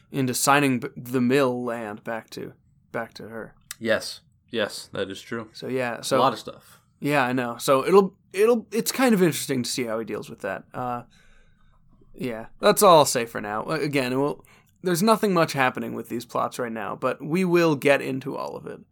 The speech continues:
Speaker 1: eventually.
Speaker 2: Yeah.
Speaker 1: Um,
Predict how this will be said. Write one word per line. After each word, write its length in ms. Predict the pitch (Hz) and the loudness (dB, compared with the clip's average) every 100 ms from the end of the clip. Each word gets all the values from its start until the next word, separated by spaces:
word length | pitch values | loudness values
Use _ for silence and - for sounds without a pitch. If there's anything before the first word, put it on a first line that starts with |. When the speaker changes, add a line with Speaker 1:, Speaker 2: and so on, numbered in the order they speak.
| _ _ | _ _
Speaker 1:
eventually. 520 | - 120 117 - - - _ - | -14 -12 -12 -14 -18 -20 _ -10
Speaker 2:
Yeah. 340 | 113 104 98 - _ _ _ _ | -4 -4 -4 -8 _ _ _ _
Speaker 1:
Um, 380 | 131 123 117 | -6 -4 -6